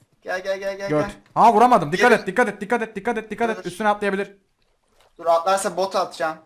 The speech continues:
Speaker 1: Ha,
Speaker 2: Yok,
Speaker 1: atlamadı.
Speaker 2: gelmedi. Suya giriyorlar. At onlara.
Speaker 1: Ah.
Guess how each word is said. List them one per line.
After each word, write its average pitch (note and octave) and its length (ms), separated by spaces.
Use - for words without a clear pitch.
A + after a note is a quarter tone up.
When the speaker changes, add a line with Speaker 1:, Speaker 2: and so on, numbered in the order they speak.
Speaker 1:
Ha, C#3+ 300
Speaker 2:
Yok, D#3+ 120
Speaker 1:
atlamadı. C#3 240
Speaker 2:
gelmedi. D3 440
Suya F3 240
giriyorlar. C3+ 340
At G#3 160
onlara. F3 340
Speaker 1:
Ah. D#3+ 220